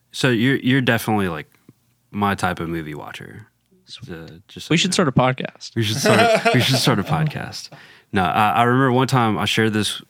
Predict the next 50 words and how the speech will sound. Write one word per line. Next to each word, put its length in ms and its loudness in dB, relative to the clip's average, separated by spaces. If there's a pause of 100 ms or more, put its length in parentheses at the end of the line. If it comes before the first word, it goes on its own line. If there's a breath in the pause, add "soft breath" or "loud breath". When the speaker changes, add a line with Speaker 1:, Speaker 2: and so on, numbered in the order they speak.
Speaker 1:
that 160 -2
movie 460 0
with, 520 -2
uh, 260 -10
a 60 -8
group 160 -4
of 60 -6
guys 540 -2 (440)
in 160 -6
college. 580 -10 (400)
So 340 -12 (240)
the 100 -16
house 240 0
where 80 -2
we 160 0
lived, 220 -4
we 80 -10
called 220 -2
it 60 -6
the 80 -8
Republic, 520 -4 (520 loud breath)
and 120 4
we 100 2
would 120 2
often 320 2
watch 420 -2
movies 340 2
together 340 0
as, 120 -6
like, 120 -2
a 60 -2
once 240 -2
a 40 -4
month 360 -8
sort 220 -6
of 60 -10
thing. 340 -12 (540 soft breath)
And 440 2
one 260 2
mo-, 220 2
one 220 2
month 200 2
it 40 2
was 160 0
my 540 2
time 200 0
to 80 -6
pick 180 -12
a 40 -10
movie, 320 -4